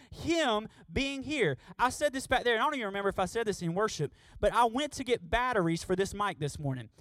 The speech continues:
And on my way to Publix, 'cause it's the only place open around here at seven A M, on my way to Publix, the Lord said to me, "Do you think heaven is waiting for you to get there, here, or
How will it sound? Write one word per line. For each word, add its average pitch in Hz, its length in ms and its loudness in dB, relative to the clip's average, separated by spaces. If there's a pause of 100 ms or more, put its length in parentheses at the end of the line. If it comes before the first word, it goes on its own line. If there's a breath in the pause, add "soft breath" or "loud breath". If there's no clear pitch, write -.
(140 loud breath)
And 131 140 -4
on 208 140 4
my 262 120 6
way 254 200 4
to 220 80 4
Publix, 190 420 0
'cause 165 120 -4
it's 147 80 -6
the 147 80 -6
only 226 260 -2
place 220 260 -4
open 190 240 0
around 165 220 2
here 160 140 0
at 123 60 -6
seven 175 280 -2
A 175 160 -2
M, 131 160 -6 (420 loud breath)
on 233 160 4
my 277 140 6
way 254 180 4
to 233 100 6
Publix, 180 680 -2 (880)
the 190 120 6
Lord 220 260 6
said 220 260 2
to 220 80 2
me, 180 340 -2 (580 soft breath)
"Do 202 120 -2
you 233 260 0
think 262 320 -4
heaven 247 500 0
is 190 240 0
waiting 214 360 0
for - 160 -4
you 190 280 -2
to 262 100 -4
get 269 200 -4
there, 180 360 4 (520)
here, 143 320 -2 (560 loud breath)
or 202 420 6